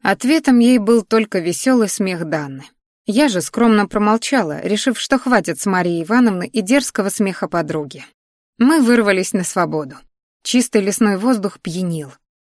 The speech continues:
Я даже на миг остановилась и, высвободившись из плена руки ведьмочки, сделала глубокий вдох, понимая, что в моём городе нет такого воздуха, чистого, как слеза младенца. Да этот воздух сладкий даже поздней осенью.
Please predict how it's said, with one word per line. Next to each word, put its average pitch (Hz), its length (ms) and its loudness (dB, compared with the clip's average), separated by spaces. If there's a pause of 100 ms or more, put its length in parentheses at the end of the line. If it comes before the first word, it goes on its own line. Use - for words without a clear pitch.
(220)
Я 226 220 2
даже 208 240 0
на 202 100 2
миг 208 240 2
остановилась 185 800 -2 (240)
и, 214 100 0
высвободившись 180 920 -2
из 190 160 -4
плена 220 320 0
руки 190 260 -4
ведьмочки, 202 720 -4
сделала 220 540 2
глубокий 208 480 -2
вдох, 175 440 -6 (360)
понимая, 190 400 0
что - 180 -6
в 160 60 -6
моём 185 340 -4
городе 208 300 -2
нет 254 280 2
такого 165 380 -6
воздуха, 170 580 -4 (120)
чистого, 170 540 -4
как 151 200 -10
слеза 185 380 -2
младенца. 160 760 -6 (400)
Да 170 180 -2
этот 226 260 2
воздух 233 380 2
сладкий 247 440 -2
даже 226 260 0
поздней 226 500 2
осенью. 170 560 -4